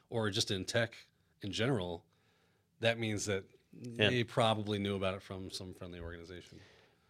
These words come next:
Speaker 2: Now, the, the scary part about this to me, and I, I just found the quote that I was looking for,
Speaker 1: Yeah.
Speaker 2: um, that Kaspersky was kind of analyzing this, and they said that, uh,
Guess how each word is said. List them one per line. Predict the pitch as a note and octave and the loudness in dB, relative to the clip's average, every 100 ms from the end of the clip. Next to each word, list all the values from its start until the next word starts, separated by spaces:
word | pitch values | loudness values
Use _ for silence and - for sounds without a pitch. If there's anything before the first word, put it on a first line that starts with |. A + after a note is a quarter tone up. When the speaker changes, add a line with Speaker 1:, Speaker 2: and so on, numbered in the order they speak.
| - | 8
Speaker 2:
Now, | A#2+ A#2+ | 10 12
the, | A2+ - | 12 10
the | A#2 | 6
scary | - D#3+ E3 | 10 12 10
part | D#3+ D3 | 10 10
about | B2 A2+ | 12 10
this | G#2+ - | 10 6
to | A#2+ | 6
me, | A2 F#2+ F#2 | 8 10 10
and | |
I, | G2 F#2+ | 8 8
I | |
just | F#2+ G#2+ | 6 6
found | A2+ G2 | 6 6
the | G2 | 4
quote | G#2+ G2 | 0 2
that | F#2+ | 2
I | |
was | F#2 G2 | 4 4
looking | G2+ G#2 F#2 | 2 2 2
for, | G2 F#2+ F#2+ | 4 4 2
Speaker 1:
Yeah. | F#2+ F2+ A2 G#2 F#2+ | -4 6 10 10 8
Speaker 2:
um, | F#2+ G2+ | 4 4
that | A2 G#2 F#2+ | 8 8 6
Kaspersky | B2 - C3 B2 - G#2+ | 2 6 6 6 6 6
was | G#2 | 6
kind | - A2 | 6 4
of | G2 | 6
analyzing | G#2 G#2 G2 G2 G#2+ | 6 8 6 6 2
this, | F#2+ G2 | 2 2
and | A2+ | 6
they | G#2+ | 6
said | G#2 - A#2+ A2 | 8 8 6 8
that, | A2 G2+ - | 8 8 6
uh, | A2 G2 F#2 | 8 10 10